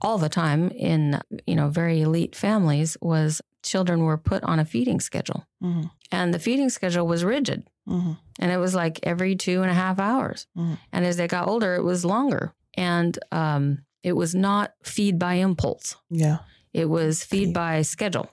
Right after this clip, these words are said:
Speaker 1: Now, again, I'm not a big fan of that. I think that children need to feel like their needs will be met in a timely manner,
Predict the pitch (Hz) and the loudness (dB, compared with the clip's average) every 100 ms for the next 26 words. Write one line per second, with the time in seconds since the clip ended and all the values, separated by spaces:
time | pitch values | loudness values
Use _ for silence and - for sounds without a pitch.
0 | - 185 160 - - 175 180 160 165 170 | -8 -2 -2 -2 -6 -4 0 2 2 2
1 | 170 165 160 156 - 196 170 147 - - | 2 0 0 -2 -2 0 2 0 -2 -4
2 | _ - 160 156 170 156 - 147 139 - | _ -4 -2 0 0 -2 0 -2 -2 -6
3 | - 165 151 156 147 147 - - - 180 | -6 -2 0 0 0 0 -2 -6 -2 0
4 | 185 180 185 170 147 147 156 151 151 151 | 0 0 -2 0 0 0 0 2 2 0
5 | 156 147 165 147 151 139 - 160 139 - | -2 -2 0 2 2 0 0 0 0 -2
6 | 165 156 147 135 185 233 160 208 | 0 2 2 2 2 4 4 2